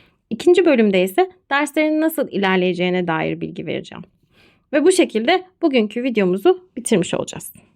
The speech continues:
İlk olarak biraz kendi tecrübemden ve şahit olduğum durumlardan bahsetmek istiyorum. Benim Türkçe ve İngilizce ana dilim.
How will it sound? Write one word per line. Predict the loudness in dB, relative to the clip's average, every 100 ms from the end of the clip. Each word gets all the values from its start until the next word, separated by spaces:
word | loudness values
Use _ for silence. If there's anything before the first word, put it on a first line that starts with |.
| _ -18 -18 _ _ _ _ _
İlk | 0 2
olarak | 4 4 4 0 -8 -20 _ _ 0
biraz | 2 2
kendi | 0 -2 -2
tecrübemden | -2 -2 -2 -2 -2 -2 -4
ve | -2
şahit | 2 2 0
olduğum | -2 -2 -2 0
durumlardan | 0 -2 -2 -2 -2
bahsetmek | -4 -6 -10 -12 -14
istiyorum. | -12 -12 -14 _ _ _ _ _ 0
Benim | 2 2
Türkçe | 2 -2 0 0 2
ve | 2
İngilizce | 0 0 2 0
ana | 2 0
dilim. | 0 -6